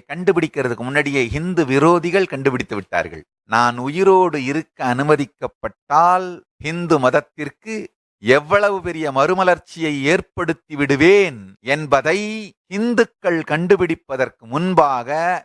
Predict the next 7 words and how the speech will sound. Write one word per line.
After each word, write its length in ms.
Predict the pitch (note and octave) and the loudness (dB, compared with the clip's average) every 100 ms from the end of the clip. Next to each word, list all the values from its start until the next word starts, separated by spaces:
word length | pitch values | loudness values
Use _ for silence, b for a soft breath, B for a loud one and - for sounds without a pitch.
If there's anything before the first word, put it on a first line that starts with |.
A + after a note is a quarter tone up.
| - | -12
ஹிந்து 440 | F3+ G3 G3 E3+ | -12 -10 -2 0
விரோதிகள் 640 | C#3 E3+ A3+ B3+ A#3+ C#4 F#4 | 4 6 6 4 0 0 0
கண்டுபிடித்து 520 | G#3+ G3+ F3 D3+ D3 | -2 -6 -8 -8 -10
விட்டார்கள். 560 | B2+ A2+ G2+ E2 E2+ _ _ | -10 -6 -6 -8 -18 _ _
அதுதான் 320 | C3 E3 G3 | -6 -2 -2
மொத்த 200 | D3 D#3+ | -2 -6
பிரச்சனையுமே. 600 | C3 - B2 A#2 G#2 D2+ | -6 -6 -6 -6 -6 -8